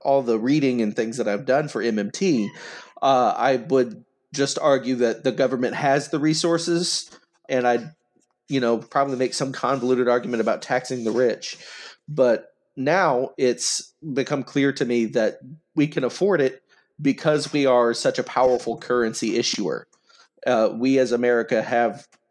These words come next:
not just a fiat currency, but a worldwide fiat currency that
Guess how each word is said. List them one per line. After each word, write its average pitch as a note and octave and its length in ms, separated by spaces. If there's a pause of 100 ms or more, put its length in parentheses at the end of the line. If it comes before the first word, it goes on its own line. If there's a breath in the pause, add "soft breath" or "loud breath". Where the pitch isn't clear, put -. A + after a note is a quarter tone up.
(100)
not D3+ 260
just C3+ 200
a B2 40
fiat D3+ 460
currency, A#2 480
but C3 320
a B2+ 40
worldwide A#2+ 800
fiat G#2+ 360
currency - 440
that G#2+ 160